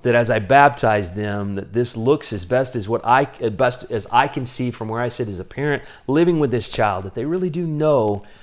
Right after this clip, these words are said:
that Jesus is their Savior, that he lives in them." So I started just praying and watching and looking for those evidences of life. Because if the Spirit of God dwells in you, it says in clear terms here,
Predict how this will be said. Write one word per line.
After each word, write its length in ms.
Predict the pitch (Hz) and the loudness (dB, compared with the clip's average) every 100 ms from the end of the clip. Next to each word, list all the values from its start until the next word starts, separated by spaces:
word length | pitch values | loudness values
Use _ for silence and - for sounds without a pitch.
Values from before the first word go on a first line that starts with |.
| - - | -20 -14
that 100 | 101 | -12
Jesus 460 | 95 117 123 117 - | -4 -4 -2 -4 -6
is 160 | 101 | -6
their 120 | 98 101 | -6 -6
Savior, 560 | - 101 101 87 85 85 - | -4 -4 -4 -8 -12 -16 -12
that 160 | 98 | -8
he 80 | 95 | -6
lives 260 | 98 120 98 | -4 -4 -6
in 120 | 92 | -8
them." 260 | 85 80 82 | -8 -12 -10
So 160 | 95 | -4
I 100 | 98 | -4
started 340 | 107 123 120 101 | -2 -2 -2 -4
just 180 | 107 | -12
praying 340 | - 123 131 131 | -6 -2 0 -2
and 140 | 113 | -2
watching 440 | 101 117 120 135 117 | 0 0 0 -4 -6
and 180 | 101 | -2
looking 340 | 117 120 120 104 - - - | -2 -2 -6 -8 -12 -20 -10
for 260 | - 110 | -2 0
those 240 | 107 104 - | 2 0 0
evidences 640 | 123 120 120 113 117 101 - | 0 2 0 0 -4 -6 -6
of 160 | 101 90 | -6 -6
life. 800 | 92 98 107 107 - - - - - - - | -4 -2 0 -2 -6 -16 -20 -20 -20 -20 -14
Because 280 | 98 113 95 | -8 -6 -6
if 80 | 95 | -8
the 100 | 110 | -10
Spirit 380 | - 156 170 175 | 2 6 6 6
of 100 | 127 | 6
God 240 | 147 139 | 6 6
dwells 400 | 104 135 143 127 | 4 6 6 4
in 180 | 139 139 | -2 -2
you, 440 | 143 156 165 160 - - _ - _ | 0 0 0 -2 -8 -20 _ -20 _
it 120 | 101 | -6
says 420 | - - 139 135 113 | -2 8 8 8 4
in 100 | 98 | -4
clear 380 | - 143 156 | 0 4 4
terms 440 | 156 - 131 120 - | 4 2 2 2 0
here, 380 | 107 95 87 | -2 -2 -4